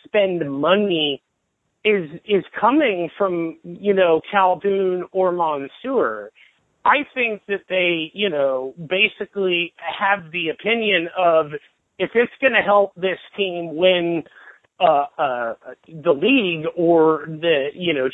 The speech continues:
Champions League, then, then we're fine to spend the money. I mean, try to do well in business, but, uh, I, I think it actually,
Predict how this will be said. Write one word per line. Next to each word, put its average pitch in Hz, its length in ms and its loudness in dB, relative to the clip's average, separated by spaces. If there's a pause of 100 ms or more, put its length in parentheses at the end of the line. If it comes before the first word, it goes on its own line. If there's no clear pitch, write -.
Champions 175 600 -2
League, 160 360 -4
then, 151 380 -2
then 170 200 4
we're 254 300 4
fine 214 400 0
to 151 80 -6 (140)
spend 170 300 0
the 143 60 -6
money. 139 540 -2
I 165 40 0
mean, 156 280 -6 (120)
try 202 240 2
to 190 140 -4
do 165 200 -4
well 151 280 0
in 120 140 -10
business, 127 560 -4 (180)
but, 151 260 2 (1040)
uh, 214 80 -2 (320)
I, 214 100 2 (100)
I 208 160 2 (140)
think 339 280 -6 (840)
it 247 180 -6
actually, 240 920 -2